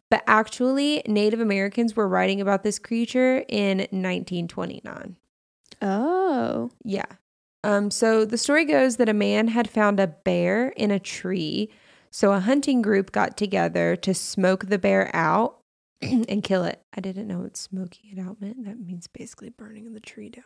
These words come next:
Speaker 2: Oh, I also didn't know that.
Speaker 1: From what I could find, that literally just
Speaker 2: Does it get down? They, they catch the tree on fire? How's it gonna get down if they catch the tr-,
Speaker 1: I
Speaker 2: are they just trying to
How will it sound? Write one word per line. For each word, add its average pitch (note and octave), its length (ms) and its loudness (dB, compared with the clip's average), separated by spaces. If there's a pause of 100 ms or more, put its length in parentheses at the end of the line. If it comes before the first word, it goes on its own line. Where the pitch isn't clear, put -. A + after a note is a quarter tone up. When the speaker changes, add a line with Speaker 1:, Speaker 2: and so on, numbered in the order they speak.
(540)
Speaker 2:
Oh, G#3+ 560 4 (100)
I A3 120 -2
also G#3 340 -6
didn't A3 300 -8
know A3+ 200 -8
that. A#3+ 320 -10 (460)
Speaker 1:
From G3+ 180 -6
what G#3 140 0
I G#3 60 -2
could G3+ 160 -8
find, E3+ 280 -10
that F3 120 -12 (100)
literally F3 300 -8
just F3 100 -12
Speaker 2:
Does C#4+ 200 0
it C4 120 -4
get A#3 260 -2
down? G3+ 400 2 (520)
They, A3+ 180 2 (280)
they G#3 120 4
catch - 280 -2
the G#3 100 4
tree F#3+ 440 2
on E4+ 200 4
fire? G4 500 2 (520)
How's G#4+ 180 4
it A4+ 100 6
gonna A4+ 120 6
get G#4 220 6
down G4+ 540 6
if - 160 2
they D4 100 8
catch G4+ 340 2
the F#4+ 120 2 (400)
tr-, - 160 -8 (880)
Speaker 1:
I G#3+ 100 0
Speaker 2:
are C4 40 0
they C4+ 120 4
just D#4+ 220 -2
trying F4+ 180 2
to A3 80 2